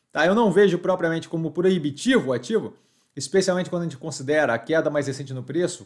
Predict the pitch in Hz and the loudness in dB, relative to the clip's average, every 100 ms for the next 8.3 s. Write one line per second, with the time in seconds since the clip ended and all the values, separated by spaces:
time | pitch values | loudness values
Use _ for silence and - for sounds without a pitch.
0 | _ 165 180 156 127 120 127 143 175 220 | _ -4 -2 -4 -6 -6 -6 -6 -2 0
1 | 208 117 - _ _ _ _ 120 151 220 | 2 0 -6 _ _ _ _ -8 -4 -4
2 | 226 220 143 127 - 208 254 180 202 190 | -2 -2 -4 -6 -10 -2 -2 0 -2 -2
3 | 175 190 160 165 175 170 - _ _ _ | -4 -4 -2 0 -2 -6 -18 _ _ _
4 | 127 135 135 135 170 185 180 175 165 147 | -4 -2 -4 -4 -2 0 2 2 0 -2
5 | 151 147 147 151 139 147 139 151 147 143 | -4 -4 -4 -4 -6 -8 -6 -4 -4 -6
6 | 131 170 170 147 151 151 135 131 127 151 | -8 -6 -4 -4 -4 -6 -6 -8 -6 -6
7 | 147 - 180 185 170 - 190 190 180 151 | -8 -4 -2 0 -2 0 0 0 -2 -2
8 | 160 - 170 | -6 -6 -10